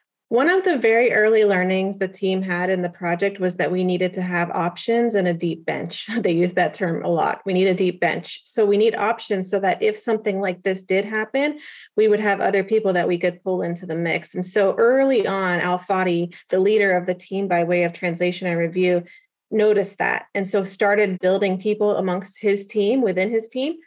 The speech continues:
that he could use in these purposes if he needed to. So as we've learned with T S Ps, um, you know, translators could come and go for various reasons. Maybe they get scared of doing the work because security issues, they get sick,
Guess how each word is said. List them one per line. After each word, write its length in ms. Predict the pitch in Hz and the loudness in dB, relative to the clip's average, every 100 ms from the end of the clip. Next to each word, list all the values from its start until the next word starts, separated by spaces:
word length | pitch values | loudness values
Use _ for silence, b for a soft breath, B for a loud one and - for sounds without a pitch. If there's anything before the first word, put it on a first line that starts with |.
| B _ | B _
that 120 | 202 | -2
he 100 | 220 | 0
could 180 | 214 196 | 0 -2
use 280 | 190 202 190 | 0 0 0
in 100 | 180 | -2
these 180 | 180 180 | -4 -4
purposes 460 | 196 190 180 175 | -6 -4 -4 -4
if 160 | 175 175 | -4 -4
he 100 | 175 | -2
needed 380 | 170 156 139 - | 0 0 -2 -4
to. 280 | - - - B B B | -4 -4 -6 B B B
So 580 | - 262 247 240 - 226 _ _ | -4 2 4 4 2 -4 _ _
as 200 | 233 269 | -2 -2
we've 220 | 294 277 233 | -2 -4 0
learned 260 | 240 247 | 0 2
with 200 | 220 220 | 0 -4
T 240 | - 233 214 | -6 0 0
S 220 | 190 - | 0 -6
Ps, 560 | - 220 175 170 185 - | -6 -2 0 -2 -4 -8
um, 500 | 190 185 180 185 185 B B | -4 -2 0 -2 -4 B B
you 80 | - | 0
know, 140 | 208 190 | 2 0
translators 880 | 196 226 247 233 220 220 214 214 - | 0 2 2 4 4 4 2 0 -4
could 200 | 226 220 | -4 -4
come 240 | 214 220 | -2 0
and 120 | 190 | 2
go 220 | 185 196 190 | 2 2 2
for 140 | 190 | 0
various 360 | 185 180 175 185 | 0 0 0 -2
reasons. 480 | 175 170 165 170 | -2 -4 -8 -8
Maybe 280 | 185 180 180 | -4 0 0
they 120 | 180 | 2
get 200 | 175 170 | 0 -2
scared 340 | - 196 196 214 | -2 0 2 2
of 140 | 202 | 2
doing 240 | 208 208 202 | 2 2 2
the 80 | |
work 260 | 196 196 196 | 0 -2 -2
because 380 | 190 190 180 - | -6 -4 -4 -6
security 500 | 175 - 208 196 202 | -8 -2 0 2 2
issues, 600 | 190 - 190 185 185 180 | 0 -2 0 2 -2 -2
they 120 | 170 | -4
get 220 | 180 185 | -2 -4
sick, 500 | - - 202 196 196 | -4 0 2 2 0